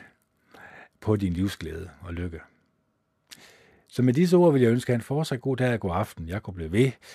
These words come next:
med at snakke, men I skal vente til weekenden, fordi der har jeg jo min, min, øh, to timers, øh, podcast i stedet for.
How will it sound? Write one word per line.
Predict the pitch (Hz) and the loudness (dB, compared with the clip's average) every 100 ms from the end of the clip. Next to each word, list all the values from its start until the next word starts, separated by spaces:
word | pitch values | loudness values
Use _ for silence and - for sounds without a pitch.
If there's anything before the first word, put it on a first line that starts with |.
| - - | -20 -10
med | 95 | -6
at | 90 | -6
snakke, | - 95 104 110 | -4 -2 0 -2
men | 90 90 | -4 -4
I | 92 | -6
skal | - 92 | -6 -4
vente | 98 110 113 | -2 -2 -2
til | 92 87 | -6 -2
weekenden, | 117 147 113 101 - 87 | 2 4 4 2 -4 -14
fordi | - 87 | -14 -12
der | 92 | -10
har | 92 92 | -8 -8
jeg | 82 | -10
jo | 78 | -12
min, | 82 80 - - - - _ - | -12 -14 -16 -20 -20 -20 _ -14
min, | 85 80 76 | -10 -8 -8
øh, | 73 | -10
to | - 135 127 | -4 -4 -4
timers, | 110 98 92 87 87 | -4 -2 -2 -6 -8
øh, | 85 | -6
podcast | - 107 - 95 - | -2 -4 -2 -6 -6
i | 90 | -6
stedet | 120 110 92 | -2 -2 -2
for. | 101 98 | -4 -6